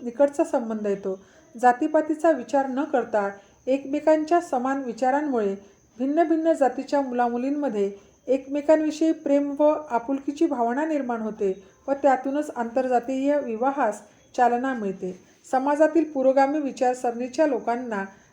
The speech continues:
अशा आंतरजातीय विवाहास पाठिंबा मिळतो. त्यामुळे शहरी भागात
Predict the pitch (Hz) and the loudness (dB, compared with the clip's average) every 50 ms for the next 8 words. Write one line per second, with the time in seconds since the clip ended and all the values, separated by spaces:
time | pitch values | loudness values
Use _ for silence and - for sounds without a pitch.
0 | _ _ - 247 254 - - 320 302 294 262 233 226 220 262 302 302 285 302 285 | _ _ -4 -4 -4 0 2 2 2 2 0 -2 -2 0 2 2 2 2 0 0
1 | 285 302 294 302 302 302 277 247 226 214 240 254 247 285 285 285 - - 226 208 | 0 0 -2 0 0 -2 -2 -4 -4 -2 -2 -2 0 -2 -4 -4 -6 -8 -10 -10
2 | 214 - - 254 254 277 277 269 240 220 202 214 202 190 190 - - _ _ _ | -8 -10 -10 -4 0 0 0 0 0 -4 -4 -4 -6 -8 -8 -8 -14 _ _ _
3 | _ _ - 277 302 302 302 294 302 302 294 - - 247 247 285 311 302 277 247 | _ _ 2 2 2 2 2 0 -2 -2 -2 -2 0 0 2 2 2 2 2 0
4 | 220 214 214 208 | 2 2 2 0